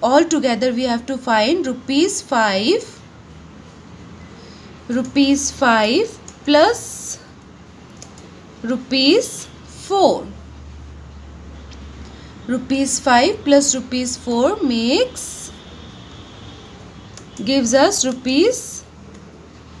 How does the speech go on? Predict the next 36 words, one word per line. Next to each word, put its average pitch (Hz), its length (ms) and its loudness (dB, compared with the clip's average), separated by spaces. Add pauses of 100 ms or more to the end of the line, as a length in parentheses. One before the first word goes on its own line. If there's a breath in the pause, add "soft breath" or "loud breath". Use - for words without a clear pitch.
nine, 254 680 2 (1400)
right? 285 420 4 (320 loud breath)
So 349 240 2
how 294 160 6
much 370 320 2
money 285 300 2
does 247 220 2
she, 294 300 -2 (160)
she 285 180 0
should 302 200 2
have? 269 420 2 (360 loud breath)
She 294 220 2
should 302 220 2
have 294 400 0
at 233 280 -6
least 302 560 2
nine 240 380 0
rupees. 220 540 -6 (320 loud breath)
She - 160 -2
can 294 220 8
have 277 240 6
more 254 240 0
than 403 240 -2
that 240 260 0
also, 240 380 -2
but 240 160 -2
she 262 160 -6
should 269 220 -4
have 311 280 0
at 226 220 -4
least 359 440 4 (320 loud breath)
nine 311 440 4
rupees. 247 400 -4
So 262 120 -4
let's 269 400 -2
write. 262 560 0